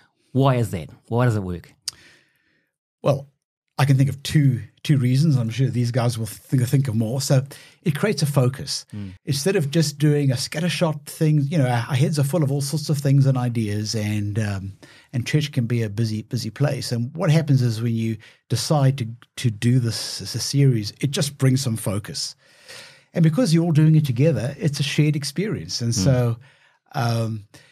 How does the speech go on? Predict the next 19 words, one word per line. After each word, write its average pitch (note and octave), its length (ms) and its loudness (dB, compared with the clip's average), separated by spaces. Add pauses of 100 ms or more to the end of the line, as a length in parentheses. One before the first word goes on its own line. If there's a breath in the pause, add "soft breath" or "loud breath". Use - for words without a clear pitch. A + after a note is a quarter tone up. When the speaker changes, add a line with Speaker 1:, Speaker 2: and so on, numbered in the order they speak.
(180 soft breath)
Speaker 2:
instead E3 320 0
of C#3+ 120 2
us C#3 260 0
all E3+ 240 0
having C3 680 2 (760 soft breath)
our C3+ 160 4
own F#3 160 4
experiences, B2 800 0
you A#2+ 80 2
know, A2 160 -2
I'm A#2+ 160 -2
having A#2 280 0
my A#2 280 0
kind A#2 260 -2
of G#2+ 80 -6
personal A#2+ 440 2 (220)
devotions A2 760 0
and G#2+ 200 -4
you're, A#2 300 -2